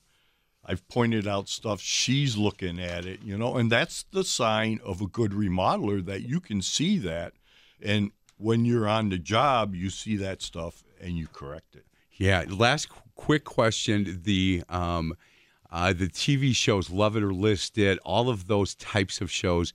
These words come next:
Speaker 2: First of all, do you watch that channel? And do you think it's good for your business or not, or bad for your business?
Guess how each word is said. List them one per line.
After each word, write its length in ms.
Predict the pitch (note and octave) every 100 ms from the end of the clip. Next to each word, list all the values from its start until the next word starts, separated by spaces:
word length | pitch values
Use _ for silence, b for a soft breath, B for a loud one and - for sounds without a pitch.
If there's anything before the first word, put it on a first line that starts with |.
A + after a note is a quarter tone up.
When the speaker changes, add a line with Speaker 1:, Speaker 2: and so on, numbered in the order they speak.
| _
Speaker 2:
First 280 | _ A#2+ C3
of 40 | C3
all, 120 | A2
do 100 | F2+
you 80 | G#2+
watch 440 | E2+ F2+ - -
that 180 | - A#2
channel? 460 | - G2 F2+ F#2+ A2+ b b b
And 160 | G2 G2
do 80 | A2
you 60 |
think 200 | A2 C3
it's 140 | G#2+ -
good 200 | B2 G#2+
for 120 | -
your 120 | G#2+
business 460 | E2 G2+ G2 F2+ -
or 40 |
not, 240 | F2 D2+ D2 _ -
or 140 | E2+
bad 280 | C#2+ E2+ D#2
for 120 | -
your 100 | D2+
business? 400 | C#2 C#2 C#2 -